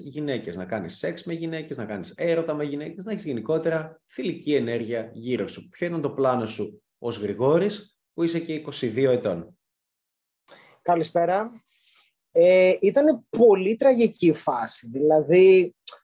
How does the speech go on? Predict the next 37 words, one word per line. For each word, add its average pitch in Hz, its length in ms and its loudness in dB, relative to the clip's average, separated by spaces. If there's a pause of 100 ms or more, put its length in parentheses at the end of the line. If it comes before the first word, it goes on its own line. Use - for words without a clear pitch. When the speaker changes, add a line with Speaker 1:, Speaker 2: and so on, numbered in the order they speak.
(160)
Speaker 2:
πάντα 180 240 2
από 202 180 0
κονέ, 165 520 -2 (320)
δηλαδή, 156 280 -4
εγώ 180 140 0
δεν 185 120 -4
έπαιρνα 196 300 -6 (100)
ποτέ 180 420 -2
το 214 180 -2
θάρρος 170 260 -2
να 156 60 -12
γνωρίσω 156 360 -6
μια 156 140 0
κοπέλα, 135 680 -8
ποτέ, 160 260 -2
ήμουνα 170 300 -2
πάρα 160 300 2
πολύ 160 220 -6
κότα 147 260 -2
σε - 120 -16
αυτό - 160 -6
το 123 60 -4
κομμάτι. 131 600 -4 (560)
Και 220 400 6
το 285 80 0
έχω 339 100 -2
στο 311 140 -2
μυαλό 240 300 6
μου 294 80 2
ότι 226 300 -2
η 170 100 4
ερωτική 165 420 2
ζωή 170 460 0 (320)
τελειώνει 185 720 0 (280)
μετά 185 300 -2
τη 269 100 -12
σχολή. 226 460 -4